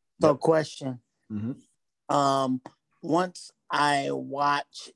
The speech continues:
Speaker 1: a video, how can I page, um,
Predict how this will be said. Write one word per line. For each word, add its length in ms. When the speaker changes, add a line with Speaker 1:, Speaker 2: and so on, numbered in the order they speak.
Speaker 1:
a 680
video, 960
how 340
can 480
I 580
page, 560
um, 800